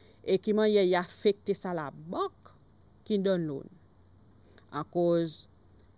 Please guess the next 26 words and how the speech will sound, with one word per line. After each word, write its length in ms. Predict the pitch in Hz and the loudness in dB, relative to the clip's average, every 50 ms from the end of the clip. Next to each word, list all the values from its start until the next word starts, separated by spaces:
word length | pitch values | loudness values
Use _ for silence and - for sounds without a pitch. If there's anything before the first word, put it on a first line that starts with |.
| _ _ - | _ _ -2
et 140 | 185 175 180 | 0 2 2
l'autre 280 | 175 185 202 180 202 | 4 4 2 2 2
mandat 400 | 226 233 233 226 202 185 175 180 - | 0 2 2 2 2 0 0 -2 -2
qui 160 | - - 202 | -4 -4 -4
la 100 | 202 196 | -2 -2
Banque 160 | 202 208 202 | -2 -2 -4
centrale, 400 | - 220 208 170 185 170 165 165 | -4 -4 -4 -4 -2 -2 -2 -2
y 80 | 175 190 | -2 -2
en 180 | 196 185 175 | -2 -2 -4
a, 240 | 156 151 170 185 196 | -4 -6 -6 -8 -8
c'est 520 | - - - - 180 170 180 220 302 349 - - - - _ - - _ _ _ _ _ _ _ _ - - _ - - - | -8 -8 -6 -4 -4 -2 -2 -4 -4 -8 -10 -14 -20 -20 _ -20 -20 _ _ _ _ _ _ _ _ -20 -20 _ -20 -20 -16
stabilité 640 | - - - 220 196 185 185 190 190 185 175 196 185 | -14 -10 -4 -2 -2 0 0 -2 -2 -2 0 -2 -2
financière. 720 | 175 - 190 175 165 160 - - 208 262 269 247 - - - - - - - - - - - - - - - - - - - - - - | 0 0 -2 0 -2 -2 -2 -2 -4 -4 -4 -6 -10 -12 -14 -18 -20 -20 -20 -20 -20 -20 -20 -20 -20 -20 -20 -20 -20 -20 -20 -20 -14 -8
Nous 100 | - 165 | -4 -2
besoin 240 | 170 165 147 165 160 | -2 0 0 -2 -2
faire 260 | - 214 214 220 233 | 0 2 2 2 2
si 420 | 233 - - 196 180 180 185 208 - - | 0 -4 -6 -6 -4 -4 -4 -6 -6 -8
pour 160 | 196 185 175 | -8 -8 -8
dire 220 | 151 160 160 170 | -8 -6 -6 -4
nous 120 | 180 190 175 | -2 -2 -4
ban 240 | 170 160 151 156 | -2 -4 -4 -4
l'institution 680 | 165 175 180 185 202 - - 185 - 202 202 - 214 202 | -4 -4 -4 -4 -6 -6 -10 -10 -10 -10 -8 -6 -8 -6
financière, 840 | - 226 214 214 208 202 - - - 175 160 160 160 170 180 202 233 - - - - - - - - - | -6 -4 -4 -4 -4 -6 -6 -8 -10 -8 -6 -6 -6 -6 -6 -8 -12 -14 -20 -20 -20 -20 -20 -20 -14 -6
il 160 | - 208 208 202 | 0 2 6 6
rester 360 | 202 196 - - - 208 202 | 6 4 4 2 2 2 2
fort 680 | - - - 208 196 185 190 196 208 220 247 294 330 | 0 -2 0 2 2 4 4 4 4 2 2 0 -4